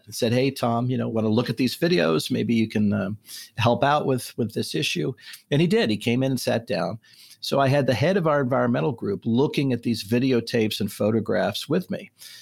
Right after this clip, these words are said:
Um, and as we were looking at this, we thought, you know, "Hey, this is something we could help these folks out with. This is a landfill.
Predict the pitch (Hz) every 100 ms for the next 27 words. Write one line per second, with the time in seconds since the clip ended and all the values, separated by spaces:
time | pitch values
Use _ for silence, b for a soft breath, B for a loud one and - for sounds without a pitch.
0 | _ 113 110 110 117 127 127 123 127 139
1 | - 147 139 185 190 180 113 - 107 -
2 | 120 - 110 - 180 156 147 262 175 117
3 | - 180 104 - 98 90 90 - 90 -
4 | 92 - 82 - - - 120 139 180 185
5 | - 160 165 226 247 - 85